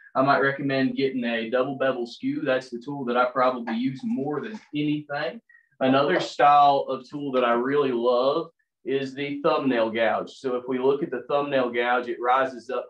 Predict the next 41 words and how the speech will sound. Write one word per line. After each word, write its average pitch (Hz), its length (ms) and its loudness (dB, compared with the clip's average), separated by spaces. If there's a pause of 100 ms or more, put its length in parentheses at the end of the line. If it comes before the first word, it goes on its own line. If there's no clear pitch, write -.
high 139 300 4
on 113 280 -4
both 117 240 -4
sides 143 420 2
and 120 100 -14
then 113 100 -12
it 110 160 -16
sweeps 135 460 -6
down 120 320 0
low. 127 360 4 (280)
So - 160 0
as 165 280 2
I'm 143 380 -2
setting 160 560 0
in 147 200 -4
a 135 40 -6
face 143 460 0
here 131 240 0
or 113 180 -4
carving, 139 460 2
I - 200 -4
can 117 280 -6
dig, 135 560 2 (280)
but 143 120 2
at 139 100 2
the 143 80 -4
same 151 260 0
time, 151 260 2
once 147 200 0
I 135 120 0
get 147 220 -4
to - 80 -12
the 117 120 -10
side 151 340 2
of 131 60 2
that 120 300 -2
face, 175 460 2
I 131 140 2
can 135 140 -8
use 135 180 -6
that 127 200 0